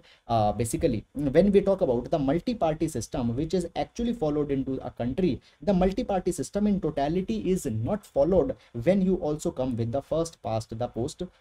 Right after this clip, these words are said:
system. Fine. So this is, uh, the thing which has been provided into this particular article. Second, it has been said that the first past the post system, it also brings a kind of a polar, it, it also makes the politics polarized. Why? Because some of the political parties, they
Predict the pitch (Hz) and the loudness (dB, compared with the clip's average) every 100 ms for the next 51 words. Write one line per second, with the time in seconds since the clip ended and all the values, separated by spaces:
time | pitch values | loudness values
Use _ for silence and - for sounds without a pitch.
0 | - - 139 - - _ _ - 185 185 | -12 -6 -6 -8 -16 _ _ -2 -2 -2
1 | _ _ _ _ _ _ _ - 175 180 | _ _ _ _ _ _ _ -4 0 2
2 | 190 139 123 120 123 135 123 117 110 104 | 2 4 4 4 0 -2 -4 -2 -2 -2
3 | 120 120 110 107 113 110 104 107 - 104 | -2 -2 0 0 0 -2 0 -4 -6 -8
4 | - 160 131 - - - - - - 220 | -2 -2 -2 -6 -10 -12 -16 -18 0 0
5 | 240 262 254 151 139 147 - 113 143 185 | 2 2 2 0 0 -2 -2 -2 0 0
6 | 185 160 185 - - - 214 - 156 151 | 0 -4 -4 -4 -6 0 0 0 -2 -2
7 | 147 156 147 - 113 - 196 - - 254 | -2 -4 -4 -4 -6 -4 -4 -6 -10 -4
8 | 240 196 208 220 190 120 190 208 - 170 | 0 2 2 2 0 0 -2 -2 -4 -8
9 | - 170 208 202 165 160 131 - _ _ | -4 0 0 2 -2 -2 -4 -6 _ _
10 | - 202 208 202 180 190 202 202 208 220 | 0 4 4 2 -2 -2 0 0 0 -2
11 | 156 160 170 151 139 127 127 214 - - | 0 0 0 -2 0 0 0 -2 -6 -4
12 | 131 123 117 120 107 - 104 139 214 208 | 0 2 0 0 -2 -6 -4 -2 -2 -4
13 | _ - 143 165 240 202 - 247 240 202 | _ -2 0 2 0 -2 -2 0 2 2
14 | 208 170 160 165 165 160 110 113 117 196 | 2 2 2 0 -2 -2 -2 -2 -2 -4
15 | 117 139 180 | -4 -2 0